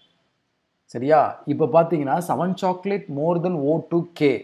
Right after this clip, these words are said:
அப்படின்னு சொல்லியிருக்காங்களா? Seven chocolate more than O என்ன? Seven chocolate more than O என்ன? ட்வென்டி ஃபைவ் chocolate.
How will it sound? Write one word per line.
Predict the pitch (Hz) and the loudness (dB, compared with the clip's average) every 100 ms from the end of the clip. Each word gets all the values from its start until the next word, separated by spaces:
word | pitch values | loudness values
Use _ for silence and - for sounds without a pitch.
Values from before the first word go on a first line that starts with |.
| - - | -10 -8
அப்படின்னு | 101 131 123 | -6 -6 -6
சொல்லியிருக்காங்களா? | 113 104 107 110 117 - - _ - | -6 -4 -4 0 -2 -2 -12 _ 2
Seven | 147 165 190 214 | 4 6 4 0
chocolate | 196 202 202 147 139 | 0 -2 -4 -4 -2
more | 165 160 | -2 0
than | 175 147 123 | -2 -2 -2
O | 135 | -2
என்ன? | 120 113 113 _ _ _ _ _ _ _ _ _ _ _ _ _ - | -4 -8 -12 _ _ _ _ _ _ _ _ _ _ _ _ _ -10
Seven | - 147 | -8 -4
chocolate | 165 170 175 156 | -4 -4 -6 -4
more | 151 151 | -4 -4
than | 170 143 | -4 0
O | 165 165 | 0 -2
என்ன? | 135 151 104 - _ _ _ - | -4 -6 -8 -14 _ _ _ -4
ட்வென்டி | 202 208 220 | 0 0 2
ஃபைவ் | 156 131 | 0 0
chocolate. | 110 107 82 | -4 -8 -12